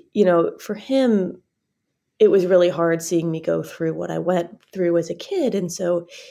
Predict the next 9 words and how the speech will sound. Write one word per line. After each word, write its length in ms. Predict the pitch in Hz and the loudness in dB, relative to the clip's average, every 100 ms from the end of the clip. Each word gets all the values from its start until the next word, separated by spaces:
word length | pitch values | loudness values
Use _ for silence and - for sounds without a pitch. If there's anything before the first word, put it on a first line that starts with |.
| - - | -20 0
he 160 | 220 | 2
really 260 | 196 185 175 | 6 4 4
pushed 320 | - 170 - | 0 -6 -4
me 120 | 165 | -6
to 80 | 156 | -6
do 200 | 160 165 | -6 -6
these 280 | 170 165 - | -6 -10 -10
things. 400 | 170 165 160 151 | -8 -6 -8 -8
And, 280 | 165 160 | -8 -8